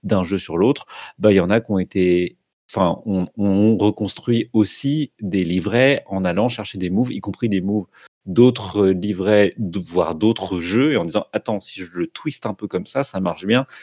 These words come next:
pour le caractère de ce personnage que je veux faire dans mon jeu. » Et ça, ça a du sens, quoi.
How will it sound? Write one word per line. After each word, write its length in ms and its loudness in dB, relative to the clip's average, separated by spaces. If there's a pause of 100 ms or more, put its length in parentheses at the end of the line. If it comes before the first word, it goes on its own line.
(180)
pour 220 2
le 80 4
caractère 500 -2
de 80 -4
ce 160 -10
personnage 400 -4
que 140 -16
je 40 -16
veux 120 -4
faire 160 -8
dans 100 -6
mon 120 -6
jeu. » 140 -4 (360)
Et 80 0
ça, 360 0
ça 260 -4
a 40 -2
du 120 -6
sens, 280 -6
quoi. 300 -14